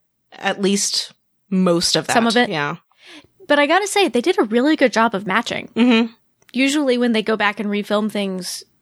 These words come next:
Speaker 2: it's really obvious, like, "Oh, they real-, refilmed that," but they did a really good job with the matching.
Speaker 1: Maybe it was a location that they had handy, you know? Was fairly easy to restage.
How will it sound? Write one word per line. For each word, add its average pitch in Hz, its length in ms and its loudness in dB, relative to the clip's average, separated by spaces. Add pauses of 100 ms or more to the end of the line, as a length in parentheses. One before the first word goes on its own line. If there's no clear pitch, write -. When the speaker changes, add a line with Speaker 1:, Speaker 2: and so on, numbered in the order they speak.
Speaker 2:
it's 196 220 -6
really 202 200 0
obvious, 190 340 0
like, 185 180 -2
"Oh, 233 140 2
they 208 140 0
real-, 196 200 0
refilmed 196 640 -2
that," 175 200 -2 (100)
but - 240 -4 (140)
they 233 100 -4
did 349 160 -6
a 349 60 2
really 311 220 -2
good 269 160 -2
job 269 200 0
with 196 100 -4
the 175 80 -10
matching. 180 400 -8 (460)
Speaker 1:
Maybe 196 280 4
it 160 80 -2
was 170 180 2
a 156 480 0 (260)
location 160 540 -2
that 147 140 -6
they 151 100 -6
had 147 360 -4 (340)
handy, 156 420 -2
you 165 160 -8
know? 160 220 -4 (240)
Was 180 320 -6 (340)
fairly 190 280 2
easy 175 360 -4
to 190 280 -6
restage. 202 680 -4